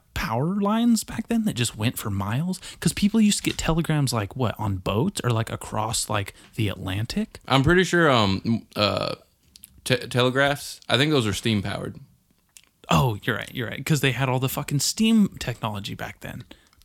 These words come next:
Speaker 1: Duh. The, the coal, and that's,
Speaker 2: Obviously.
Speaker 1: that's, I think
Speaker 2: Yeah.
Speaker 1: that's why people, like, don't get, like, new information in, like, West Virginia, 'cause they still run on all that coal.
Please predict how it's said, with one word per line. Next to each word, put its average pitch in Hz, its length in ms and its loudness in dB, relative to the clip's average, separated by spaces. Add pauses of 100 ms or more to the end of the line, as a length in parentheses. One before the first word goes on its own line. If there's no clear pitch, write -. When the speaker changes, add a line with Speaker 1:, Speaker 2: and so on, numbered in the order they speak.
(120)
Speaker 1:
Duh. 151 360 4 (460)
The, 196 80 2
the 185 120 4
coal, 220 400 4
and 127 160 10
that's, 190 280 6
Speaker 2:
Obviously. 196 60 4
Speaker 1:
that's, 185 160 2 (220)
I 151 80 4
think 202 160 4
Speaker 2:
Yeah. 202 40 4
Speaker 1:
that's 160 280 2
why 147 260 2
people, 139 640 -2
like, 117 260 2
don't 117 260 0
get, 113 240 0 (360)
like, 107 280 -2
new 113 300 4
information 110 720 0
in, 113 120 -2
like, 101 200 -4
West 104 180 0
Virginia, 104 460 -2
'cause - 180 -6
they 208 80 0
still 107 220 -4
run 104 200 -4
on 101 100 -6
all 98 100 -6
that 95 160 -10
coal. - 400 -10